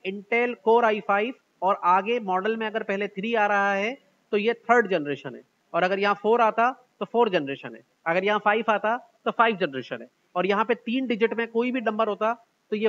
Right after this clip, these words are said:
first generation है। ठीक है, तो ये हमारा है Core i five third generation, two point six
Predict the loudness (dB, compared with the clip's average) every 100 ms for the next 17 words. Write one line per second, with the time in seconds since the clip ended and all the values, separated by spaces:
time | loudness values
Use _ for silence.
0 | 0 0 0 0 -2 0 -8 -12 -18 _
1 | _ _ -12 -10 -4 -4 -4 _ _ _
2 | -4 -2 2 2 2 0 -2 0 0 0
3 | -2 -2 -6 _ -4 -2 -6 -4 -6 -6
4 | -8 -10 _ _ -8 0 0 0 -6 -8
5 | -8